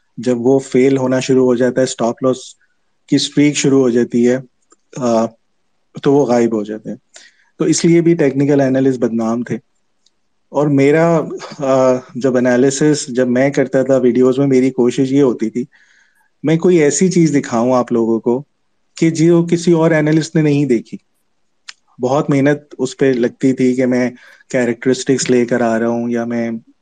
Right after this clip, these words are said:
कम से कम एक chart के ऊपर जब मैं हंड्रेड इंड-, अ, hundred index को review कर रहा होता था,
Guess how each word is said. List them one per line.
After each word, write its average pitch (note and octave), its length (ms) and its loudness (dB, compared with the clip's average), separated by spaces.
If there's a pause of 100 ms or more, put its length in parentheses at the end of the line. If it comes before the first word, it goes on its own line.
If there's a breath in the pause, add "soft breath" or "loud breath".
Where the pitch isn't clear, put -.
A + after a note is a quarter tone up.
(440)
कम E3 200 2
से D#3+ 140 -2
कम D3 140 2
एक D3 160 2
chart C#3 340 0
के D3 140 0
ऊपर C3+ 240 2
जब B2+ 160 0
मैं C3 200 0 (380 loud breath)
हंड्रेड C3+ 380 0
इंड-, C3 160 0
अ, A#2+ 220 0 (100)
hundred C#3 220 2
index C#3 260 -2
को D3 100 -2
review B2+ 300 2
कर A#2+ 160 -2
रहा A#2 120 0
होता A2 240 -2
था, G#2+ 180 -6